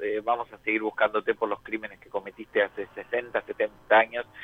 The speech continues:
y, y en ese sentido hay una señal clara de, de que los crímenes contra la humanidad que no prescriben, eh,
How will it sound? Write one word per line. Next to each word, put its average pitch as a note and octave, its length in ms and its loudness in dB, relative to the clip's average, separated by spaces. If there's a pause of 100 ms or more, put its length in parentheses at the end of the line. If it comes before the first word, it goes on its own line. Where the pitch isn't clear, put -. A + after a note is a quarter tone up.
(400)
y, F#2+ 520 0
y G2 200 2
en G2 100 4
ese G#2 220 -4
sentido G2+ 760 6
hay G#2+ 160 6
una G2+ 180 0
señal G2 360 4 (200)
clara A2 460 8 (480)
de, F#2 640 6
de F#2+ 120 4
que F#2+ 540 4
los F#2 160 -2
crímenes A2 320 0
contra G2 280 2
la F#2+ 100 4
humanidad F#2+ 600 8
que G#2 120 -2
no G#2 120 -2
prescriben, A#2 580 4 (460)
eh, F2+ 720 6